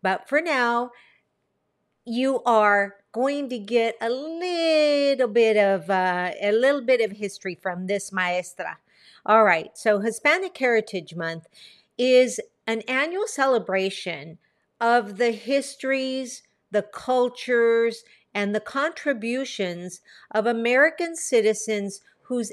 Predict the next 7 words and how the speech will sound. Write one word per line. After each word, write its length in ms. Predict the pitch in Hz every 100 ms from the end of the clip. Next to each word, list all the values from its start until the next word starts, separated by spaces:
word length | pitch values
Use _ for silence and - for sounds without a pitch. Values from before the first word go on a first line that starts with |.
| -
ancestors 1120 | 247 294 311 - 226 196 - - 196 196 -
came 420 | 214 202 202 202
from 460 | - 190 180 180 175 _
Spain, 880 | - - - 233 226 233 233 226 226 _ _ _
Mexico, 1000 | - 196 226 226 - 240 220 208 202 202 196 - _
the 80 | 185
Caribbean, 1040 | - 226 214 196 226 226 226 220 220 214